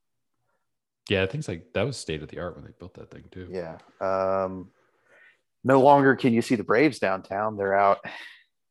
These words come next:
Speaker 1: Fulton County.
Speaker 2: Yeah, forty-five. Yeah, like, forty-five minutes from.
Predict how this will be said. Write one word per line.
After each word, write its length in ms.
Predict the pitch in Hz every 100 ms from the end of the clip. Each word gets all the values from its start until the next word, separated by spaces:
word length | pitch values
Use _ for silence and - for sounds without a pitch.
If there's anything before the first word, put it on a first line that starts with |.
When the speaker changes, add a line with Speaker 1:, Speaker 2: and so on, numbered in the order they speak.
| _ -
Speaker 1:
Fulton 320 | 90 87 85
County. 320 | - 87 123 -
Speaker 2:
Yeah, 280 | - 101 90
forty-five. 800 | - - - 127 120 117 113 104
Yeah, 200 | 110 104
like, 200 | 92 92
forty-five 400 | 107 101 98 101
minutes 300 | 104 101 95
from. 220 | - 98